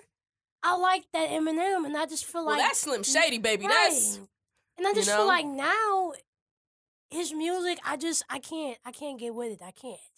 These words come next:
Speaker 1: Personally, to me, I feel like a couple of songs, like No Favors, I feel like he doing the same flow. Like, literally,
Speaker 2: I, he
Speaker 1: like,
Speaker 2: was.
Speaker 1: the dude, he doing the same flow over and over. He just trying to say clever things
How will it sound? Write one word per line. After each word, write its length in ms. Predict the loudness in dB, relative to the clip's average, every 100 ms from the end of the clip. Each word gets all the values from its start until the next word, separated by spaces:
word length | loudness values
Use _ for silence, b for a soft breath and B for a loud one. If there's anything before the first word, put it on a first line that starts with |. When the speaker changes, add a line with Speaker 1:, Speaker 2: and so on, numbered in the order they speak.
| _ _ _ _ _ 0
Speaker 1:
Personally, 500 | 2 4 2 0 0
to 140 | -2
me, 260 | 0 0 -2
I 100 | -4
feel 200 | -4 -2
like 180 | 0 -2
a 80 | -4
couple 340 | -4 -4 -6
of 80 | -4
songs, 300 | -4 -4 -6 b b b _ _ _
like 260 | -2 -2 -2
No 260 | 0 0
Favors, 720 | 0 -2 -2 -2 -4 -4 -8 -16 _ _ _ -6
I 80 | -4
feel 160 | 0
like 140 | 0 0
he 140 | -2
doing 260 | -2 -2 -2
the 60 |
same 300 | -2 -4 -6
flow. 340 | -8 -8 -10 -12 _ _ _ _ _ _
Like, 160 | -10 -6
literally, 500 | -2 0 0 -2 -2
Speaker 2:
I, 80 | -2
he 60 |
Speaker 1:
like, 220 | -2 -2 0
Speaker 2:
was. 300 | -2 -4 -8
Speaker 1:
the 100 | -4
dude, 400 | 0 2 0 -2
he 140 | -2
doing 260 | -2 -2 -2
the 80 |
same 380 | -4 -2 -2 -2
flow 400 | -6 -2 0 0 0
over 420 | 0 0 -2 -4
and 160 | -4 -4 -2
over. 520 | -2 -2 -8 -12 -14 b b b
He 160 | -2 -2
just 240 | 0 -4
trying 360 | -2 2 2 0
to 60 | 0
say 280 | 0 -2 -4
clever 400 | -6 -6 -6 -10
things 540 | -8 -8 -8 -10